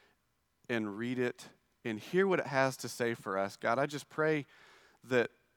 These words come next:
the message here today is honoring and glorifying to you, and that we will scream, "Hosanna to the highest." God, we just thank you for all these things in Jesus' name.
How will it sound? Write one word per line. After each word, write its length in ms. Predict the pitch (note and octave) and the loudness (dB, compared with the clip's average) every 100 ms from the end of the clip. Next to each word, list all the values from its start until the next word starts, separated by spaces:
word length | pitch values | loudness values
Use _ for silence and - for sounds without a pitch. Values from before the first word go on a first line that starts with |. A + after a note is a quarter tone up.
| _ _ _ - | _ _ _ -2
the 140 | B2 | 0
message 420 | B2 D#3 - E3 | 6 6 4 -2
here 160 | - D3 | -2 -2
today 460 | - B2 A#2+ A#2+ A#2 | -2 0 2 2 2
is 180 | A2 - | -2 -2
honoring 340 | A2+ B2+ C3 | 0 0 0
and 100 | A#2+ | -2
glorifying 540 | A2+ A2+ A2+ - A#2 A2+ | -4 -4 -4 -4 -6 -4
to 60 | |
you, 360 | G#2 A2+ A#2+ A#2+ _ _ _ _ | -4 -4 -4 -6 _ _ _ _
and 200 | A#2+ A2+ G#2+ | -4 -2 0
that 200 | G#2 - _ _ _ _ - | 0 -2 _ _ _ _ -8
we 360 | C#3+ F3+ G#3 | -2 2 2
will 260 | F#3 D#3 C#3 | 2 2 2
scream, 560 | - - D#3 D3+ D#3 | -2 -4 2 4 4
"Hosanna 880 | C#3 C#3 C3 A2+ B2 B2+ C#3 C#3 C3+ _ _ - | 4 2 2 2 2 2 4 2 0 _ _ -4
to 140 | C3 | 0
the 120 | A#2+ | 2
highest." 520 | A2 F#2+ F2+ G2+ - | 4 2 2 -4 -10
God, 180 | - G2 | -2 -2
we 80 | G#2+ | -2
just 160 | A2 - | -6 -6
thank 180 | B2 | -6
you 60 | A#2 | -6
for 140 | - | -2
all 60 | A2 | -2
these 140 | G#2+ | -2
things 220 | - G2 F#2 | -6 -8 -8
in 80 | |
Jesus' 380 | F#2 G#2 G2+ F#2+ | -8 -6 -8 -10
name. 180 | F#2+ F#2+ | -12 -12